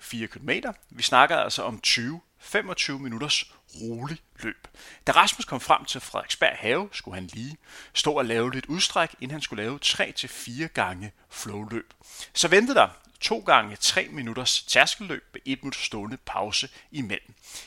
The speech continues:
Derefter skulle han gøre sig klar til bakkeløbene. Om der går to, tre, fem eller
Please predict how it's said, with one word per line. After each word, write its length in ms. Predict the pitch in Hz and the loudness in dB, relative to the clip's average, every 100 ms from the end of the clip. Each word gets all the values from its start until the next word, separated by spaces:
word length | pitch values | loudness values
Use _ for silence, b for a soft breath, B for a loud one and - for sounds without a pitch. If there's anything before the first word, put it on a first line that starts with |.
| B - | B 8
Derefter 440 | 170 147 123 - | 10 10 2 -4
skulle 260 | - 131 127 | -8 -6 -6
han 80 | 131 | -2
gøre 160 | 117 | 0
sig 140 | - - | 0 2
klar 320 | 110 - - | 0 0 -4
til 240 | - 110 B B B | -6 -6 B B B
bakkeløbene. 1120 | 101 92 98 123 - - - 104 - - 113 - B B B B B | -2 0 -2 -6 -14 -20 -14 -10 -10 -12 -18 -18 B B B B B
Om 140 | 180 | 4
der 80 | 220 | 6
går 420 | - 202 - - - _ | 6 6 4 -6 -20 _
to, 320 | - 208 - - | 2 2 2 -2
tre, 420 | - - 160 - - _ _ - | 0 4 4 2 -8 _ _ -18
fem 420 | - 196 - _ | -2 -2 -2 _
eller 160 | 117 | -12